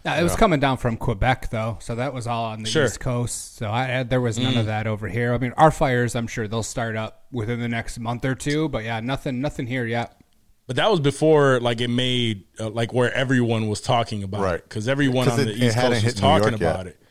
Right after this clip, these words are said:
Speaker 1: Yeah, I think
Speaker 3: Yeah,
Speaker 1: it
Speaker 3: it hadn't
Speaker 1: hit
Speaker 3: hit New York.
Speaker 2: As soon
Speaker 3: It
Speaker 2: as it
Speaker 3: hadn't
Speaker 2: hit
Speaker 3: hit
Speaker 2: New York
Speaker 3: Rochester.
Speaker 2: City, it was all over the place.
Speaker 3: It hadn't hit Rochester. I was in Norwich, and, and it was crazy. I'm like, and then I started looking at the air quality. It got, like, t-, almost to three hundred in Norwich.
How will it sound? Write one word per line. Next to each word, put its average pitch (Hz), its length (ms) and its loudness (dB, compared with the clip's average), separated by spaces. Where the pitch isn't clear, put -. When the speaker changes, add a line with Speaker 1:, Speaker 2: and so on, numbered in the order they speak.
Speaker 1:
Yeah, 131 220 4
I - 20 4
think 131 160 2
Speaker 3:
Yeah, 131 200 2
Speaker 1:
it - 20 0
Speaker 3:
it 110 40 0
hadn't 123 220 0
Speaker 1:
hit 123 80 0
Speaker 3:
hit 127 160 0
New 123 80 -2
York. 120 220 0
Speaker 2:
As 107 60 -4
soon 123 120 0
Speaker 3:
It 123 60 2
Speaker 2:
as 117 60 0
it 120 40 2
Speaker 3:
hadn't 143 140 2
Speaker 2:
hit 147 80 4
Speaker 3:
hit 160 140 4
Speaker 2:
New - 80 2
York - 100 4
Speaker 3:
Rochester. - 220 0
Speaker 2:
City, 85 160 0
it 80 100 -4
was 80 160 -6
all 82 180 0
over 82 160 -4
the 76 80 -10
place. - 360 -10
Speaker 3:
It 127 60 -4
hadn't 160 240 0
hit 151 180 2
Rochester. 131 500 0
I 113 40 0
was 117 160 -2
in 117 100 -2
Norwich, 117 720 -4
and, 104 580 -8
and 107 440 -6
it 120 160 -2
was 110 180 -2
crazy. 139 460 -2
I'm 117 140 -2
like, 107 220 -4
and 123 160 0
then 135 120 2
I 127 80 2
started 123 280 -2
looking 139 320 0
at 123 120 -2
the - 120 -8
air 143 180 2
quality. 120 580 0
It 156 80 -6
got, 156 480 2
like, 120 340 -2
t-, - 200 -14
almost 135 420 2
to 113 100 -4
three 120 360 -2
hundred 113 520 -4
in 107 180 -8
Norwich. 123 640 -6